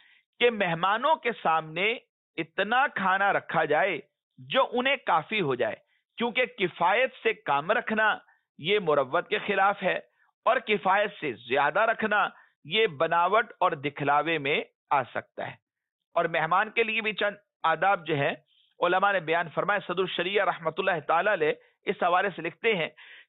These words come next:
کہ جہاں بٹھایا جائے وہیں پر بیٹھے، اپنی مرضی نہ کریں۔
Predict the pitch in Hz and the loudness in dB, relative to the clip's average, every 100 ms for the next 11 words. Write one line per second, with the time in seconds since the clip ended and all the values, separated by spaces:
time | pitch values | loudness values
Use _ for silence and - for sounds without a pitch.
0 | - 240 160 208 196 240 311 214 165 - | 0 0 0 -2 2 2 2 0 -6 -2
1 | 160 180 220 170 156 156 196 - - - | 0 2 2 0 0 2 2 -2 -6 -20
2 | 131 170 208 262 330 285 226 160 - 135 | -8 -4 -2 -2 -2 0 0 0 -2 -6
3 | - _ _ _ - 214 247 269 247 180 | -8 _ _ _ -4 -4 -2 -2 0 -2
4 | 165 156 135 123 120 | -4 -2 -2 -4 -10